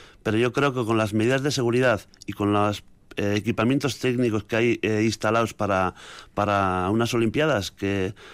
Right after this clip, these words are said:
eh, también tenemos que pensar que las Olimpiadas son solo dieciséis días, y para, por ejemplo, para preparar esos seis, dieciséis días, eh, hay gente de O B S o había gente de O B S que llevaba desde,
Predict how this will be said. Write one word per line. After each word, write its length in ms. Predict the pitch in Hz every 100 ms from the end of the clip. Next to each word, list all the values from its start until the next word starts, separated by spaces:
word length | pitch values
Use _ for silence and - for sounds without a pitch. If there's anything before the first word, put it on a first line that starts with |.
| - - -
eh, 220 | - 80 82
también 220 | - 117 117
tenemos 160 | 127
que 80 | 131
pensar 200 | 120 135
que 60 | 135
las 140 | 120
Olimpiadas 240 | 127 139
son 140 | 139 139
solo 340 | 131 123 117
dieciséis 520 | 104 110 110 101 110
días, 380 | 98 131 95 - - - -
y 100 | 107
para, 200 | 107 107
por 120 | 104
ejemplo, 260 | 110 123 113
para 180 | 110
preparar 360 | 101 107 101 117
esos 200 | 120 117
seis, 260 | 120 117 -
dieciséis 500 | 104 117 113 110 113
días, 340 | 117 131 135 - - - -
eh, 260 | - 104 98
hay 120 | 101
gente 440 | 117 120 120 110 104 -
de 180 | - 104
O 60 | 107
B 100 | 117
S 300 | 117 143 139
o 140 | 98
había 180 | 101 113
gente 240 | 107 113 110
de 60 |
O 20 |
B 80 | 107
S 200 | 110 123
que 100 | -
llevaba 320 | 98 98 101
desde, 560 | 101 98 92 87 85 82